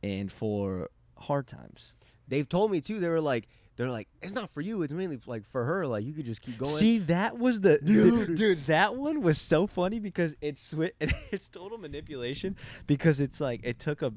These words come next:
Speaker 1: it took a negative feeling thing to a positive. It's like, "I'm doing this for you." <laughs> But it is kinda, it is true though, because, like, I used it once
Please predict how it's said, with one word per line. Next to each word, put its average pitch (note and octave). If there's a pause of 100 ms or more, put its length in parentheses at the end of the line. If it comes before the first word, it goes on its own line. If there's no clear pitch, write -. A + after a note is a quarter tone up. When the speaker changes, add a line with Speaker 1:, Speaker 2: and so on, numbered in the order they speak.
Speaker 1:
it A#2
took D3
a C3
negative A2
feeling C3+
thing C#3
to B2+
a F#2
positive. A2+
It's C3
like, -
"I'm C3
doing A#3+
this A3+
for -
you." G#3
<laughs> C5 (1040)
But G3+
it G3
is A#3
kinda, F#3+ (260)
it D3+
is G3+
true B3+
though, G2+ (540)
because, D#3
like, C#3+
I C3+
used D3+
it G3+
once F#3+